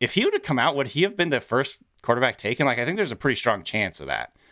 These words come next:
not necessarily in the top ten, but, like, you know, physically speaking,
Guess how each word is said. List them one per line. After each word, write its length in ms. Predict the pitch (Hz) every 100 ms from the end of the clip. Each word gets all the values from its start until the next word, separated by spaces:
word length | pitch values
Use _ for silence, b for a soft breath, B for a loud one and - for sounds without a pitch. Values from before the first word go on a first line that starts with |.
| b b b
not 220 | 120 156
necessarily 520 | 160 151 107 139 127
in 80 | 110
the 60 | 95
top 240 | - 101
ten, 260 | - 139 113
but, 80 | 95
like, 260 | 95 95 _ _ _ _ _
you 100 | 113
know, 140 | 104
physically 420 | 95 139 131 113 101
speaking, 360 | - 123 104